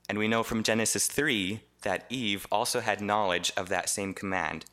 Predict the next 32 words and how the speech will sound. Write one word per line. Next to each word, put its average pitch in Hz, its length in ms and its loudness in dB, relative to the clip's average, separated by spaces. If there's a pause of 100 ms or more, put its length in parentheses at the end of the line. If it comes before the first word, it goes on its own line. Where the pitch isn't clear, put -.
(580)
So - 160 -2
we 123 100 2
can 117 160 2
assume 117 400 2
that 101 160 2
somewhere 139 380 4
in 95 180 0
there, 90 380 0
Adam 107 540 4
would 104 120 0
have 104 160 -2
told 131 400 0
Eve 87 460 -8
about 95 360 0
that 90 200 -2
very 92 240 0
command. 87 480 -4 (540)
He 139 200 -2
brought 95 460 0
God's 101 340 0
word 82 300 -2 (720)
to - 100 -4
God's 85 280 0
people. - 380 -6 (1800)
Another 165 300 2
thing 110 460 0
that 107 100 2
we 101 80 0
can 101 180 -4
note 98 200 2
about 92 260 0
Adam 92 480 0